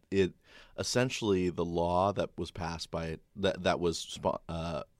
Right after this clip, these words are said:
authored by City Attorney Dennis Herrera and, uh, Supervisor Sherman Walton says,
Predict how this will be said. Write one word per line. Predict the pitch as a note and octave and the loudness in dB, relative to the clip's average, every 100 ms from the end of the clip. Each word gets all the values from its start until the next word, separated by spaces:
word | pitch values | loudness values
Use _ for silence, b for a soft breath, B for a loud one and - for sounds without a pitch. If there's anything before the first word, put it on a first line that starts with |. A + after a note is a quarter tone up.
| - | -6
authored | F2+ F2 F2 E2 | -4 -2 -2 -6
by | D#2+ D#2+ E2 | -4 -6 -6
City | - - E2 | -8 -8 -6
Attorney | F2 F2 F2 E2 | -6 -6 -6 -6
Dennis | E2+ F#2 - | -4 -6 -4
Herrera | A2 G2 F#2+ A2 - | -4 0 0 -2 -6
and, | F2+ D#2+ D#2+ D2+ | -10 -8 -10 -10
uh, | - D#2 | -10 -12
Supervisor | F2 E2 D#2+ D#2 D#2 | -12 -10 -10 -8 -10
Sherman | - E2 D#2+ | -8 -6 -4
Walton | E2 D#2+ - D#2+ D#2 B B B | -2 -2 -2 -4 -6 B B B
says, | - F2+ D#2+ | -4 -2 -2